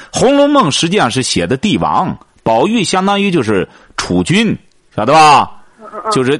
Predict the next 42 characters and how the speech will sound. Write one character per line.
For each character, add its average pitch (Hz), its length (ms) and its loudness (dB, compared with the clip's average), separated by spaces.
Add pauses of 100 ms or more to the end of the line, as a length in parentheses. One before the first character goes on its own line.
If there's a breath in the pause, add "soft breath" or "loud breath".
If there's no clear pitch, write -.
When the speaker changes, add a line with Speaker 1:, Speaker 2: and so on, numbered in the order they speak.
Speaker 1:
哎， 175 340 6
所 214 240 2
以 240 140 4
说 175 160 2
王 185 240 4
夫 226 160 -2
人 202 180 0
一 202 120 -2
看 185 280 0
晴 170 320 -2
雯， 180 240 2 (880 soft breath)
你 151 140 -2
说 240 160 2
你 185 140 2
披 254 280 -2
头 214 240 -2
散 202 300 2
发 185 180 4
弄 220 220 2
这 196 80 -2
个 220 80 2
浪 233 260 4
样 208 240 4
给 135 160 0
谁 185 220 2
看 233 320 4
呀？ 151 240 2 (380 soft breath)
所 277 180 2
以 285 40 4
说 277 120 4
像 294 240 4
这 359 180 2
种 214 200 2
女 160 140 2
人 175 200 2
不 294 120 0
能 214 140 2
在 190 140 4
宝 135 200 2
玉 160 120 -2
跟 156 180 -2
前， 117 280 -2